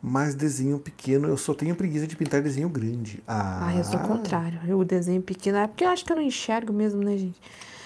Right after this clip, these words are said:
Speaker 2: Pessoal, vou passar as cores pra vocês aqui, ó. Vou começar com o amarelinho, cento e oitenta e quatro. E depois eu vou pro cento e oitenta e oito. Já passo as outras cores, tá?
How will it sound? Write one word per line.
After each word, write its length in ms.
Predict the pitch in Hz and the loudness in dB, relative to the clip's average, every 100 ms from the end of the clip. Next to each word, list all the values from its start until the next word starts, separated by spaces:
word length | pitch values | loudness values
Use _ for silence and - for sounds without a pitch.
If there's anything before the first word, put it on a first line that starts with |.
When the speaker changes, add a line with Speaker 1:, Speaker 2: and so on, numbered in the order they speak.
| - - | -2 4
Speaker 2:
Pessoal, 300 | 220 247 226 | 10 12 10
vou 100 | 226 | 8
passar 280 | 240 247 | 6 8
as 160 | 247 - | 6 8
cores 260 | 240 220 220 | 10 8 6
pra 140 | 226 | 4
vocês 320 | 220 220 208 | 6 6 8
aqui, 240 | 240 - 165 | 6 4 2
ó. 100 | - | 2
Vou 140 | 180 190 | 2 4
começar 340 | 208 214 208 | 6 6 6
com 120 | 214 | 6
o 20 | 214 | 8
amarelinho, 640 | 208 220 254 214 208 226 | 10 10 10 8 6 4
cento 320 | - 220 233 | 4 4 4
e 40 | 240 | 2
oitenta 380 | 240 233 226 254 | 2 0 0 -2
e 60 | |
quatro. 500 | 254 180 139 - - - - - - | 0 2 2 -2 -16 -18 -20 -20 -6
E 40 | 180 | 6
depois 400 | 202 202 202 202 | 6 8 6 8
eu 60 | |
vou 120 | 208 208 | 6 6
pro 180 | 214 | 4
cento 320 | 214 220 214 220 | 2 4 4 4
e 20 | |
oitenta 380 | 220 220 214 240 | 4 2 2 4
e 80 | |
oito. 280 | 175 165 - | 4 2 -2
Já 160 | 185 196 | 0 0
passo 360 | 196 202 - | 2 0 4
as 100 | 202 | 4
outras 340 | 202 202 226 - | 4 2 -2 -2
cores, 440 | - 165 170 - | -2 -2 -4 -4
tá? 180 | 180 | -2